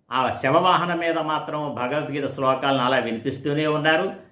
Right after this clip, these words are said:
మనం ఏం చేస్తాం, ఎన్నిసార్లు చెప్పినా, ఇది సబబు కాదని చెప్పినా ఆయన వినిపించుకోవటం లేదు. ఆయనకి మనం ఒక శ్రద్ధాంజలి చేయడం తప్ప వేరే ఏమీ చేయలేం. ధన్యవాదాలు. మానవ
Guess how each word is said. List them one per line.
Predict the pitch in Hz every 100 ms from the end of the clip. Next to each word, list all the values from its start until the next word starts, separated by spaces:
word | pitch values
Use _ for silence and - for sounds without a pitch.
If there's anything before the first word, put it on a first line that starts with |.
| _
మనం | 113 120
ఏం | 131 170 175
చేస్తాం, | 165 - 175
ఎన్నిసార్లు | 147 151 143 160 156
చెప్పినా, | 156 156 151 151 - - -
ఇది | 123
సబబు | - 123 151 156
కాదని | - 147 139 135
చెప్పినా | 131 - 135 139 143 117
ఆయన | 117
వినిపించుకోవటం | 107 120 143 131 - 135 135 127
లేదు. | 120 117 113 - - 113
ఆయనకి | 127 170 160
మనం | 151 143 120 113 113 - -
ఒక | 120 120
శ్రద్ధాంజలి | - 127 113 156 185 180 175
చేయడం | 156 160 156 147 143
తప్ప | 147 135 110 113 - -
వేరే | 120 139 151
ఏమీ | 139 135 143 135
చేయలేం. | 104 92 90 - _ _ _ _ _ _ _ _ _ _ _ - -
ధన్యవాదాలు. | 139 156 156 123 95 82 - _ _ _ _ _ _ _ _ _ _ _ _ 453 453 _ _ _ _ _ _ _ _ _ _ _ 104
మానవ | 101 117 156 180 160